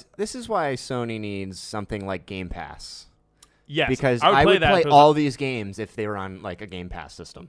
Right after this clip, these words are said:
Speaker 3: I one hundred percent agree, but
Speaker 2: <laughs>
Speaker 3: I highly doubt they will ever do something like that.
Speaker 1: No.
Speaker 3: Uh, after that was Ghostwire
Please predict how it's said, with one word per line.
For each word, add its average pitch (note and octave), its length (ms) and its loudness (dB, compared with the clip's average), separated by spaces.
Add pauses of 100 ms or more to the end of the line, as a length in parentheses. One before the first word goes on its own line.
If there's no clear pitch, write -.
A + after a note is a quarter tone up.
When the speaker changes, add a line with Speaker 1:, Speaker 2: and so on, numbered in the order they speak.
(120)
Speaker 3:
I C3 400 -2
one B2+ 140 -8
hundred D3 180 -8
percent B2+ 280 -12
agree, B2 220 -6
but B2 240 -4
Speaker 2:
<laughs> - 0 -
Speaker 3:
I A#2+ 140 -8
highly B2 340 -6
doubt A#2 200 -8
they A#2 100 -10
will A2 180 -12
ever A#2 300 -6
do A2 120 -14
something G#2 300 -18
like G#2+ 180 -18
that. A2 220 -14 (760)
Speaker 1:
No. - 340 -20
Speaker 3:
Uh, B2 260 -6
after D#3+ 200 -4
that D#3+ 160 0
was C3 180 -8
Ghostwire D3+ 840 -2